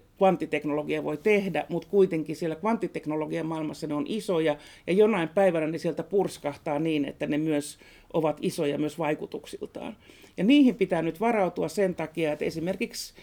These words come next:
kaikki kryptaukset voidaan purkaa sitten tämän kvanttiteknologian avulla, esimerkiksi vaikkapa nämä blockchainit. Jolloinka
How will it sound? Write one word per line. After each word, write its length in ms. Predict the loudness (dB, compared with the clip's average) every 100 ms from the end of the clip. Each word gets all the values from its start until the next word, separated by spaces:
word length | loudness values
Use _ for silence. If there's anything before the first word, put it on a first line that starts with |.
| -20 -18
kaikki 280 | -6 -6 -4
kryptaukset 800 | 0 2 2 0 -6 -6 -8 -6
voidaan 380 | -2 -2 -2 -6
purkaa 460 | -4 -4 -4 -8 -8
sitten 300 | -10 -12 -8
tämän 140 | -6 -4
kvanttiteknologian 1000 | -2 -4 -4 -6 -8 -4 -4 -2 -2 -2
avulla, 340 | -2 -2 -2
esimerkiksi 400 | -4 -4 -6 -4
vaikkapa 380 | -6 -6 -6 -4
nämä 180 | -4 -2
blockchainit. 760 | -4 -6 -8 -10 -8 -8 -10 _ _ -20 -20 -20 -20 -20 -20 _ _ _ _ _ -4
Jolloinka 680 | 6 8 8 6 6 6